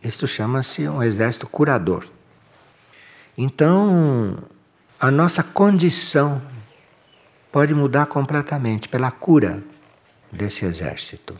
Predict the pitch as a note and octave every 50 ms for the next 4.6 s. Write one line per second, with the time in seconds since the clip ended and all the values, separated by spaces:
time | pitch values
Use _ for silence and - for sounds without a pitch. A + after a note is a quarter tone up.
0 | - _ _ _ _ _ _ _ _ _ _ _ _ _ _ _ _ _ _ _
1 | _ _ _ _ _ _ _ _ _ _ _ _ _ _ _ _ - F#3+ G3+ G#3+
2 | A3+ A#3 F#3+ - - - - D3 C3+ B2+ B2 - - A#2 G2+ A2+ G#2+ - - B2
3 | A2+ A2 G2+ G2+ A2+ G#2+ A2 G#2+ G#2+ A2 C3 D3 D3 C3+ B2 G#2+ G#2 G2 G#2+ B2+
4 | D#3 E3+ D#3+ C#3+ A#2 - - - G2+ E2 D#2 G2+